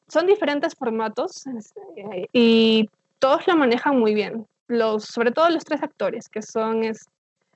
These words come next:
eh, los que hacen de Agnes, de Vision y de, eh, bueno, de Wanda, ¿no? De la bruja escarlata. Me, me impresionó bastante también cómo ellos tuvieron que <laughs> rápidamente adaptarse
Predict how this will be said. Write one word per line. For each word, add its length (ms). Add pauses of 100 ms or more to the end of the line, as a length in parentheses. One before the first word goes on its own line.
(180)
eh, 160
los 180
que 100
hacen 260
de 600
Agnes, 840
de 140
Vision 600 (380)
y 260
de, 520 (500)
eh, 440
bueno, 340
de 140
Wanda, 480
¿no? 260
De 160
la 260
bruja 520
escarlata. 540
Me, 480
me 140
impresionó 340
bastante 340
también 260
cómo 180
ellos 200
tuvieron 360
que 100
<laughs> 140
rápidamente 720
adaptarse 760